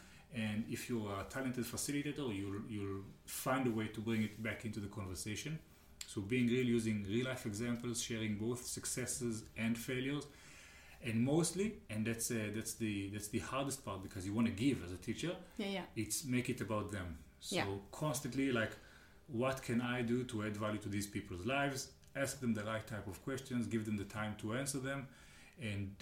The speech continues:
Speaker 1: and make sure that you have the flexibility to move from what you wanted to speak about to what they wanna leave the classroom with.
Speaker 2: Yes.
Speaker 1: Um, so these are, this is what worked for me as a jolter.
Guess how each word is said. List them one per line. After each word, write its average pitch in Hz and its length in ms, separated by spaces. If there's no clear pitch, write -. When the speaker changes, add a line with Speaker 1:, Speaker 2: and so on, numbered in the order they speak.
Speaker 1:
and 110 200
make 120 180
sure 120 360
that 104 260
you 117 180
have 110 200
the 107 60
flexibility 131 1000
to - 220
move 107 480
from 101 200
what 107 260
you 143 80
wanted 139 300
to 127 60
speak 147 300
about 160 360
to - 120
what 117 260
they 107 100
wanna 107 260
leave 104 240
the 104 60
classroom 107 520
with. 101 300
Speaker 2:
Yes. - 400
Speaker 1:
Um, 95 440
so - 160
these 117 220
are, 101 140
this 110 280
is 95 260
what - 240
worked 104 240
for - 180
me 110 400
as 98 80
a 101 60
jolter. 147 460